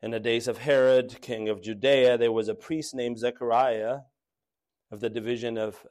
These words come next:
Abijah, and he had a wife from the daughter of Aaron, and her name was Elizabeth. And check this out. And they were both righteous in the sight of God, walking blamelessly in all the commandments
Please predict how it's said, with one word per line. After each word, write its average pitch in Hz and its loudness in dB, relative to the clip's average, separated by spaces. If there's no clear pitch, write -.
Abijah, 117 -2
and 107 -6
he 127 -8
had 120 2
a 117 2
wife 127 2
from 110 -6
the 107 -8
daughter 113 0
of 110 -10
Aaron, 127 -4
and 117 -4
her 127 -2
name 113 -2
was 117 0
Elizabeth. 131 0
And 104 -14
check 123 0
this - -2
out. 98 0
And 113 -2
they 120 6
were 117 4
both 156 6
righteous 127 0
in 117 -4
the 113 -6
sight 110 -2
of - -12
God, 98 -2
walking 123 2
blamelessly 120 -2
in 113 -10
all 143 4
the 147 2
commandments 107 -6